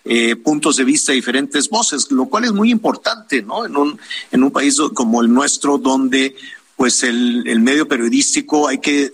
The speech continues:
hay que decirlo, Antonio, ha sido pues muy perseguido, ¿no? Ser periodista en este país, ser reportero en este país es en ocasiones una tarea de alto riesgo. Sin embargo, el, el Heraldo Media Group ha salido, ha salido adelante. Dime algo, ¿qué fue lo que motivó seguramente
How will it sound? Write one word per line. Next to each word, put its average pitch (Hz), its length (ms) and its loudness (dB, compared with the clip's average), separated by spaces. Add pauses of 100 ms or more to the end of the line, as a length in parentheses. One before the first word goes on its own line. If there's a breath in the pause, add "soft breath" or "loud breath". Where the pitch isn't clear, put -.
hay 123 100 -6
que 156 100 -4
decirlo, 135 400 -2
Antonio, 123 360 -6
ha - 40 0
sido 135 440 0
pues - 220 -8
muy 240 160 -4
perseguido, - 640 -4
¿no? 104 220 -6
Ser - 240 -2
periodista 123 840 0 (360 loud breath)
en 107 200 2
este 123 260 0
país, 110 480 2
ser 117 160 0
reportero 123 560 -2
en 117 80 0
este 117 220 0
país 104 320 0
es 123 160 -2
en 117 100 -2
ocasiones 107 380 -4 (100)
una 110 180 2
tarea 107 460 0 (340 loud breath)
de 101 200 -2
alto 110 340 0
riesgo. 107 420 0
Sin 113 180 0
embargo, 151 600 2
el, 120 480 0
el 113 380 2
Heraldo 135 440 0
Media 139 280 2
Group 143 320 2
ha - 80 -2
salido, 131 580 0 (400 loud breath)
ha 131 100 -2
salido 147 360 2
adelante. 143 400 0
Dime 208 240 2
algo, 190 260 -2
¿qué 240 100 -2
fue 285 140 -4
lo 277 100 0
que 202 120 -2
motivó 131 560 0
seguramente 113 880 -2